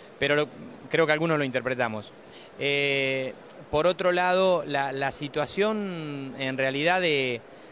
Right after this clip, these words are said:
de lo del lunes, me parece que marca también un sentido de hace un año y medio que el campo espera soluciones. Hace muchos meses ya que existen promesas incumplidas y reuniones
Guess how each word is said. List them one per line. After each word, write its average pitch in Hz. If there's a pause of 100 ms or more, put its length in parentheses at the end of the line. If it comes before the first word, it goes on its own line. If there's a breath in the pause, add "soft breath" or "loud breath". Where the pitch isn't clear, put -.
(140)
de 135
lo 147
del 147
lunes, 131 (420 loud breath)
me 139
parece 196
que 139
marca 170
también 151
un 156
sentido 147
de 160 (260)
hace 160
un 202
año 202
y 151
medio 180
que 131
el 123
campo 151
espera 139
soluciones. 123 (440 loud breath)
Hace 143
muchos 185
meses 170
ya 170
que 151
existen 156
promesas 139
incumplidas 160 (460 loud breath)
y 180
reuniones 196